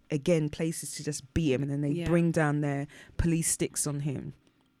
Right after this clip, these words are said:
Speaker 1: And those same police officers were able to, to be acquitted of assault.
Speaker 2: Mm.
Speaker 1: You're de-, h-, h-, what are you defending yourself against when he's on the floor,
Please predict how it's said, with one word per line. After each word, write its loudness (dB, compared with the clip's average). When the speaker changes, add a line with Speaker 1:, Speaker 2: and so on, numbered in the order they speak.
Speaker 1:
And 0
those 4
same 0
police -4
officers -8
were -6
able -4
to, -8
to -10
be -4
acquitted -4
of -8
assault. -4
Speaker 2:
Mm. -12
Speaker 1:
You're -2
de-, -4
h-, -8
h-, -8
what -2
are -6
you -2
defending -4
yourself -8
against -6
when -4
he's -4
on -2
the -4
floor, -2